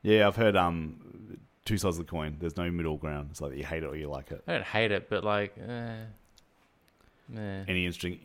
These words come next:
Speaker 1: Did you get an interesting theater experience again, or?
Speaker 2: Uh, no, we were in there on time. Um, I
Speaker 1: No
Speaker 2: just wish that we weren't.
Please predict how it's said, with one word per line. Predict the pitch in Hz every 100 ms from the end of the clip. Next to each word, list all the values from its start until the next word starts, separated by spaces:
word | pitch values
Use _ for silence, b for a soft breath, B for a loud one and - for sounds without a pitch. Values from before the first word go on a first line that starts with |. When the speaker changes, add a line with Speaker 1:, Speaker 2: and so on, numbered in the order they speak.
| -
Speaker 1:
Did | 90 85
you | 90
get | 82
an | 85
interesting | 82 - 85 85 80 _ _ - -
theater | 92 90
experience | 80 - 95 -
again, | - 127 135
or? | 82 78 85 - - - - 117
Speaker 2:
Uh, | 107 104 104 104 107
no, | 107 113
we | 110 107
were | 104
in | 110 110
there | 107 101
on | 104
time. | 95 104 98 95 95 - _ _ _ _ _ _ _ _ _ - -
Um, | 98 92 90 90 87 92
I |
Speaker 1:
No | 90
Speaker 2:
just | 87 -
wish | 90
that | - -
we | 90
weren't. | 87 87